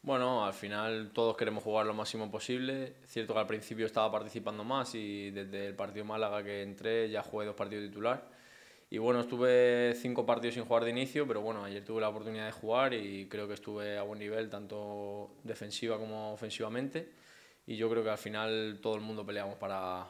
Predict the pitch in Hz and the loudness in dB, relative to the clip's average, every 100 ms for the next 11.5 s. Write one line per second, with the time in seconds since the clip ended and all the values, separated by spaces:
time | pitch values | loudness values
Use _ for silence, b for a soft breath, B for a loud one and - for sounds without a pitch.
0 | - 101 - 98 92 98 - - _ - | -8 -8 -6 -6 -6 -8 -12 -20 _ -18
1 | B B B B B - 170 147 139 117 | B B B B B -6 0 0 2 2
2 | 123 120 110 107 110 117 113 107 107 - | 2 2 0 -4 0 2 4 2 -2 -2
3 | 110 113 123 117 113 123 127 123 120 113 | -2 2 4 4 4 0 4 4 4 4
4 | 113 113 110 110 110 110 - - - - | 4 6 8 6 6 4 0 -10 -10 -2
5 | 120 120 117 131 120 117 117 113 113 113 | 0 2 2 2 0 2 4 2 2 0
6 | 113 117 - 123 131 139 139 B B B | -2 -4 -2 0 0 -2 -4 B B B
7 | 117 117 120 113 117 117 117 110 - 117 | -2 2 4 4 2 2 2 0 4 4
8 | 110 113 107 107 - 110 107 113 120 113 | 4 4 4 2 0 -2 0 4 4 4
9 | 120 107 113 117 113 113 110 110 107 110 | 0 -2 -2 -2 2 2 2 2 0 -4
10 | 107 110 110 107 120 120 113 113 113 - | -4 -4 -4 -6 -2 -2 -2 -2 -4 0
11 | 117 131 139 156 | 0 0 -2 -6